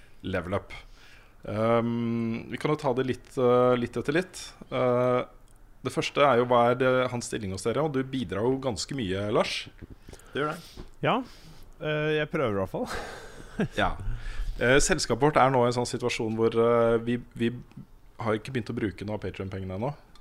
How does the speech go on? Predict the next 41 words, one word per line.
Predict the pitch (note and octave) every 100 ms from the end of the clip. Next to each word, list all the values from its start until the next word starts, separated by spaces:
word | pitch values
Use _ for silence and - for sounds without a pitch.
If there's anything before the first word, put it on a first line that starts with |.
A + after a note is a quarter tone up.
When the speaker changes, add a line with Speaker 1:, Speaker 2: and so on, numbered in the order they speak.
| -
Speaker 1:
Eh, | - A2 A2 G#2+ A2 A2 A2
du | A2
og | G#2+
jeg | G#2+ G2
er | G2
på | -
sluttpakker, | - G#2 D#2+ - F2+ F#2+
eh, | F#2+ F#2+ F#2+ F#2+
Karl. | C#3+ - - - - -
Speaker 2:
Mhm. | B2+ A#2 B2+ C3+ -
Speaker 1:
Eh, | - G#2 G2+
vi | G#2
er | G2 G2
vel |
i | G2+
det | F#2+
som | G#2+ G#2
kan |
kalles | G#2 G2 F2 G#2
en |
etableringsfase. | G#2 - G#2 F#2+ F2+ F#2+ - G2+ F#2+ F#2 F#2+ - D#3+ - - - - -
Speaker 2:
Det | A2
er | G#2+
vi. | B2+ - -
Men | -
samtidig | C3 B2 A2+
så | C3
har | A#2+
vi | A2
jo, | A2+ A#2
eh, | A#2 A2+
også | A2 C3+
blitt | B2+
enige | A#2 G2
om | G2
en | G#2 G#2 G2+ - -
lønn | G#2+ A#2
som | - A#2+
Lars | A2 -
skal | B2
få | C3